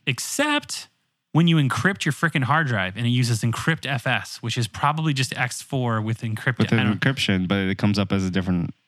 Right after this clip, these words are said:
Speaker 1: It
Speaker 2: thing.
Speaker 1: comes up as a different, I don't know if it's based on X four, but, um, you know, it's like, and then I emailed them and I said, uh, you know, um, I under-, I said, "I understand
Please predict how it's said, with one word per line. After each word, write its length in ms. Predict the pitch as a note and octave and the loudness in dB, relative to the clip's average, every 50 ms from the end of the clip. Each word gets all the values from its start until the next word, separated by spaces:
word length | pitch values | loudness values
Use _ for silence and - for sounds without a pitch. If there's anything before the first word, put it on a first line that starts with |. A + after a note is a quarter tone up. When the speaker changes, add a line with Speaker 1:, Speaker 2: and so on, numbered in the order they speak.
| - | -2
Speaker 1:
It 60 | - B2+ | 0 0
Speaker 2:
thing. 80 | A2 | 2
Speaker 1:
comes 240 | G#2 C3+ C#3 C#3 C3 | 2 2 2 2 2
up 120 | D3+ C3+ | 0 0
as 100 | D3 B2+ | 0 0
a 40 | C3+ | 2
different, 220 | C#3+ C#3 B2+ B2+ - | 0 0 0 -2 -2
I 60 | C#3 C#3+ | -2 -2
don't 260 | E3+ F3+ E3+ C#3+ B2 | -2 -2 0 0 2
know 200 | A#2+ A#2 A#2+ C#3 | 2 2 2 0
if 100 | C#3+ - | 0 -2
it's 120 | D3 B2 - | -4 -4 -4
based 300 | - G#2+ G#2 A2+ - - | -4 -4 -4 -2 -2 -2
on 100 | C#3 D3 | 0 0
X 180 | D#3 D3+ - | -2 -2 -4
four, 340 | - - D#3 D3+ D#3+ F3 F3+ | -6 -6 -4 -4 -2 -2 -2
but, 340 | E3+ - A2+ G#2 G2+ F#2+ - _ - - | -2 -2 -2 -2 -2 -4 -6 _ -14 -12
um, 420 | A2 G2+ G2 F#2 F#2 F#2+ F#2+ G2 _ _ _ _ _ _ _ _ _ _ _ _ _ | -10 -8 -8 -8 -10 -12 -14 -16 _ _ _ _ _ _ _ _ _ _ _ _ _
you 60 | - | -4
know, 220 | A3 C3+ G#2+ A2+ - | -2 -2 -2 -4 -8
it's 180 | - C#3+ - - | -10 -6 -4 -2
like, 240 | F3+ E3 C#3+ - - _ _ _ _ _ _ _ - | -2 -2 -4 -6 -14 _ _ _ _ _ _ _ -4
and 120 | F#3+ F#3 | -2 0
then 80 | G#3+ A3 | 0 0
I 120 | A3 A3 | 0 -2
emailed 340 | F3 G3+ B3 D4 D#4+ C4+ D#3+ | -2 -2 -2 -2 -2 -2 -2
them 280 | B2 G#2+ G2+ B2+ E3 - - | -2 -4 -4 -6 -8 -10 -6
and 140 | - C#3+ C#3+ | -4 -2 0
I 60 | D3 | 0
said, 440 | C#3+ - - D#3 D3 D3 C#3+ C#3+ C#3 - | 0 0 0 -2 -2 -2 -4 -6 -10 -8
uh, 260 | C#3+ C3+ C3+ C#3+ C#3+ C#3+ | -4 -2 -2 -2 -2 -2
you 100 | D#3 E3+ | -2 -2
know, 260 | E3 C3 C3+ E3 F#3 - | 0 0 0 -2 -2 -4
um, 500 | C3+ B2+ B2 B2 A#2+ A#2+ A#2 A#2 A2+ A#2 - _ _ _ - - - _ | -2 -2 -2 -2 -2 -2 -2 -4 -6 -8 -10 _ _ _ -20 -20 -8 _
I 140 | - E3 E3 | 0 0 2
under-, 220 | D#3+ D#3+ D3+ D3 - | 2 2 0 0 -2
I 160 | - C3 C3 | -2 -2 -2
said, 200 | C#3 - D3+ A#2 - | 0 0 -2 -2 -2
"I 120 | - B2+ B2 | -4 -2 0
understand 840 | B2 A#2 A#2+ A2+ G#2+ - - - A#2 G#2 G2 F#2 F#2 B2 D#3+ F3+ - | 2 2 2 2 0 0 -2 -4 -6 -6 -6 -6 -6 -4 -6 -6 -8